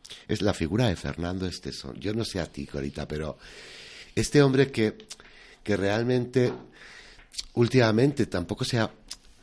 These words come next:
sabes, que tenía una historia tan, tan así y que, y que de pronto lo ves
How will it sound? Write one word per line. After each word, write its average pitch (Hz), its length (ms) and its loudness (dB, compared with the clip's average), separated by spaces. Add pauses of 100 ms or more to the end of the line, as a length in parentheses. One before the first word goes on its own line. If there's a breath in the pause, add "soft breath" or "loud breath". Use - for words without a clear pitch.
sabes, 117 340 2
que 104 120 2
tenía 107 280 2
una 135 120 4
historia 113 540 2
tan, 101 320 0
tan 95 260 -2
así 120 540 -2
y - 60 -8
que, - 280 -4
y - 100 -4
que 101 100 -2
de 101 140 2
pronto 135 380 2
lo 107 140 6
ves 123 320 2